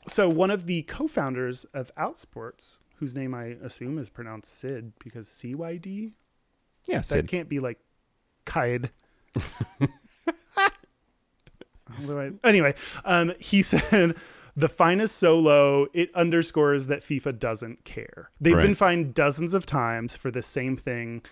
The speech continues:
Speaker 1: Um, uh, fifa got pressure in anticipation of the Russian,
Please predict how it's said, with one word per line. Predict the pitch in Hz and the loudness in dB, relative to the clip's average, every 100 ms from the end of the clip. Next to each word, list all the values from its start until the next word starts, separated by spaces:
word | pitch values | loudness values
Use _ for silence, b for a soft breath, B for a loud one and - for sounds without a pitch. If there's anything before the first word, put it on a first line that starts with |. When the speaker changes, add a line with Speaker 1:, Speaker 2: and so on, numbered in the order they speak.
| b b b 139 | b b b -8
Speaker 1:
Um, | 123 120 123 - _ _ _ 131 127 160 | -6 -6 -10 -14 _ _ _ -18 -10 -4
uh, | 147 135 | -2 0
fifa | 202 196 185 | 0 0 0
got | 147 - | -2 -4
pressure | - 214 226 - 147 131 127 b b b b _ _ _ _ | -2 0 0 2 2 2 -2 b b b b _ _ _ _
in | 170 151 | -4 -4
anticipation | 139 160 151 147 147 | -2 -2 0 0 -2
of | 117 | -4
the | 117 | -4
Russian, | 123 131 - 131 120 120 | -2 -2 -2 -4 -4 -10